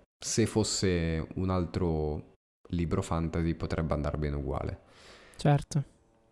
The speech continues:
Speaker 1: Poi l'ho riascoltata e l'ho anche ascoltata guardando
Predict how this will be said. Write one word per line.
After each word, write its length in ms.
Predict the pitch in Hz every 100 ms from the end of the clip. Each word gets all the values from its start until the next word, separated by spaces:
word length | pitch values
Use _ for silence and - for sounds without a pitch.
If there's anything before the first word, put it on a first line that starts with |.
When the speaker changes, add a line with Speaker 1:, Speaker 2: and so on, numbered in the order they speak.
| _ _ _ _ _ _ _ _ -
Speaker 1:
Poi 200 | 95 107
l'ho 140 | 123
riascoltata 1080 | 151 143 - 117 104 92 85 - 123 165 -
e 140 | 151
l'ho 140 | 143 123
anche 320 | 95 87 104
ascoltata 520 | 98 - 127 92 98
guardando 840 | 90 90 87 82 80 82 82 82